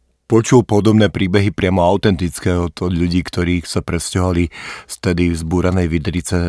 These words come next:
do sídliska Pošeň a mali žalúzie a, a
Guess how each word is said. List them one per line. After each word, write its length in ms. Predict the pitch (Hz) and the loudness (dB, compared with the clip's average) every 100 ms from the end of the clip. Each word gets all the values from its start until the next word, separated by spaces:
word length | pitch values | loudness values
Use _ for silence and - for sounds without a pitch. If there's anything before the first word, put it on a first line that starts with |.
| 87 82 | -4 -6
do 160 | 82 | -6
sídliska 480 | 85 - 87 87 98 | -8 -4 -4 -2 -4
Pošeň 560 | - 87 - 90 95 98 - - - - - | -2 -4 -2 -2 -2 -4 -10 -20 -20 -20 -8
a 120 | 85 | -4
mali 280 | 85 87 98 | 0 2 2
žalúzie 720 | 85 78 90 92 92 95 95 | 2 0 -2 -2 0 2 4
a, 200 | 95 87 87 | 2 0 -2
a 160 | 90 85 | -2 -2